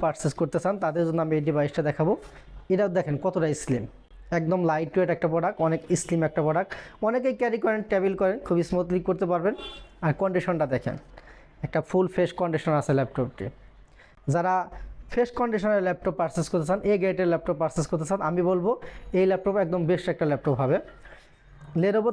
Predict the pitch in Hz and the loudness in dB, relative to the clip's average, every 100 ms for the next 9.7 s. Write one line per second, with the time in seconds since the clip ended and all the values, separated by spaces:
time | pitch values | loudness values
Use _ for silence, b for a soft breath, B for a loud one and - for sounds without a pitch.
0 | 233 226 220 226 240 233 - - - - | 0 0 2 2 2 0 -4 -10 -14 0
1 | 170 180 190 165 190 208 208 220 208 208 | 2 4 2 2 2 0 0 0 0 0
2 | 208 185 175 226 196 180 202 214 226 190 | 0 0 0 0 2 2 2 2 2 2
3 | 208 - - - 247 262 180 185 143 160 | 0 0 -8 -2 0 2 4 2 2 2
4 | 240 - B B - 202 220 202 202 226 | 0 -2 B B -4 0 0 0 0 0
5 | 196 190 165 190 180 180 165 160 160 147 | 2 2 2 2 0 0 0 0 0 0
6 | 156 147 147 370 - - - - B B | 0 0 0 -2 -4 -18 -18 -18 B B
7 | B - 165 185 190 190 185 190 190 185 | B -2 0 0 -2 -2 -2 0 0 0
8 | 175 180 190 165 180 165 175 165 160 170 | 0 0 0 0 0 2 2 2 0 -2
9 | - B B B 151 175 190 | -4 B B B 0 2 2